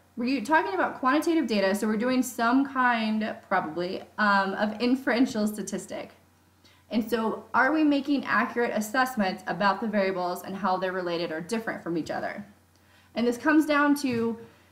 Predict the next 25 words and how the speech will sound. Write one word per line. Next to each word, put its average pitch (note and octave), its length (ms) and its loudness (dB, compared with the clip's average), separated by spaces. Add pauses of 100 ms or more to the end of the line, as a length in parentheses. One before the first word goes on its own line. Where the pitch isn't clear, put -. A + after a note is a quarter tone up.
(420)
if G#3+ 160 0
you A3 220 2
were F#4+ 120 2
talking F4 340 2
about B3+ 380 4
correlation A3+ 880 2
and G#3 180 2
then A3+ 120 2
you A#3 140 0
do B3 220 2
a G#3+ 140 2
chi-square, G#3+ 1080 2 (360)
that's D4+ 280 4
not B3 260 4
valid. G3+ 440 4 (360)
<laughs> F3 160 -2 (520)
You A#3+ 100 2
need C4+ 140 4
to B3+ 60 -4
be D4 80 2
using C4+ 320 2
the A3+ 100 0
correct G#3+ 600 0
statistical B3+ 760 0
test, - 680 -2